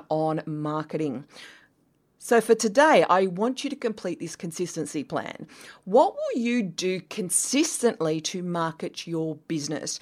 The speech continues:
Too often I see people give up and, "Well, that didn't work, did it?" It's, you gave up just before the breakthrough. Keep going, keep going, keep going, but don't promise anything that you can't be consistent to.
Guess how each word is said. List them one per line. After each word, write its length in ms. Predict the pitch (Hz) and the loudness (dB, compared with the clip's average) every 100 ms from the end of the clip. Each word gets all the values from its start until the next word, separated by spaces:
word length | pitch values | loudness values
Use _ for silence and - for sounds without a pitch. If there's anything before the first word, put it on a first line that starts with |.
| - - - - _ _ _ _ | -14 -20 -20 -20 _ _ _ _
Too 380 | - - 302 285 | -6 0 4 6
often 340 | 220 - 156 - | 4 2 -8 -4
I 100 | 165 | -6
see 200 | - 175 | -4 -6
people 400 | 180 170 175 131 | -6 -8 -8 -10
give 280 | - 175 170 | -2 0 2
up 320 | 165 135 - - - _ _ _ | 0 0 -6 -20 -20 _ _ _
and, 440 | 160 165 170 170 - _ _ _ - | -4 -2 -2 -4 -8 _ _ _ -6
"Well, 320 | 175 127 135 | -2 0 2
that 260 | 170 160 - | 0 0 -2
didn't 260 | 143 139 | -8 -2
work, 320 | 156 160 - | 0 2 0
did 220 | - 165 151 | -2 -2 0
it?" 160 | 131 - - 269 | -2 -6 -14 -8
It's, 200 | 285 - | -8 -8
you 140 | 285 294 | -4 -4
gave 300 | 302 320 359 | -2 -4 -2
up 220 | 277 - | -6 -4
just 240 | 220 - | -4 -4
before 360 | 233 - 208 180 | -6 -4 -2 -2
the 80 | 160 | -4
breakthrough. 600 | 175 247 - - 143 - - - _ - | -4 -6 -6 -12 -10 -12 -18 -20 _ -12
Keep 300 | - 254 - | -4 -4 0
going, 360 | 202 185 147 | 0 0 -2
keep 420 | 135 - 214 202 - | -6 -8 -8 -8 -8
going, 360 | - 156 147 | -6 -4 -6
keep 300 | 147 185 180 | -6 -8 -6
going, 240 | 165 147 143 | -6 -4 -4
but 220 | 190 - | -6 0
don't 300 | 247 294 285 | 2 2 -2
promise 360 | 254 240 220 | -4 -2 -2
anything 320 | 202 196 196 - | -2 -4 -6 -10
that 140 | - | -8
you 100 | 165 | -10
can't 400 | - 180 175 - | -8 -4 -4 -4
be 80 | 156 | -6
consistent 680 | 160 156 - 151 - 151 - | -6 -8 -6 -6 -6 -8 -6
to. 340 | 147 139 87 | -4 -4 -4